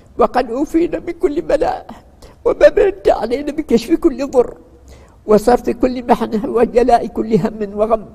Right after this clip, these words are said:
وتنفيس كل كرب. اللهم رد أنسنا بها وأنسها بنا، ووفقنا فيها لإقامة الصلوات واستدامة ذكرك وتلاوة كتابك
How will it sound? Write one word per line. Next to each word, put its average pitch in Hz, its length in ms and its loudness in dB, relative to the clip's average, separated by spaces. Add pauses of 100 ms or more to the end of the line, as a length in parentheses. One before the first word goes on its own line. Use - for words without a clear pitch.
(480)
وتنفيس 240 640 2
كل 247 280 -4
كرب. 226 260 2 (600)
اللهم 233 420 2
رد 214 300 -4
أنسنا 233 800 -2
بها 233 440 2
وأنسها 214 680 -2
بنا، 202 360 -8 (560)
ووفقنا 226 640 2
فيها 247 320 2
لإقامة 233 640 0
الصلوات 226 720 0 (1300)
واستدامة 226 840 4
ذكرك 214 580 -2 (320)
وتلاوة 247 600 4
كتابك 240 720 -2